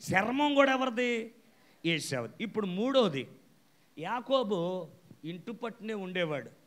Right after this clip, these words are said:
కానీ ఏశావు నాలుగు రూపాయలు సంపాదించడంలో అడవిలో అలవాటు పడినాడు. పిల్లలు ఈ ఇద్దరు ఒకే కుటుంబంలో పుట్టిన అన్నదమ్ములైనా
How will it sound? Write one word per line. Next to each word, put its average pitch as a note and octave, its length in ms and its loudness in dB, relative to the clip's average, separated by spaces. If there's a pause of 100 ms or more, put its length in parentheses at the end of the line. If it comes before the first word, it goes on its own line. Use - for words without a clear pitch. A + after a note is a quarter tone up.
(200)
కానీ D#3+ 160 -6
ఏశావు D3 840 -4 (280)
నాలుగు D3+ 360 -4
రూపాయలు E3 360 -4
సంపాదించడంలో D3 1120 0 (280)
అడవిలో F3+ 420 0
అలవాటు D#3 340 0
పడినాడు. B2 460 -2 (480)
పిల్లలు G#3 580 2 (120)
ఈ E3 160 -2
ఇద్దరు F#3+ 340 0
ఒకే F3 580 0
కుటుంబంలో G3+ 460 -2
పుట్టిన D#3 260 -6
అన్నదమ్ములైనా E3 840 -2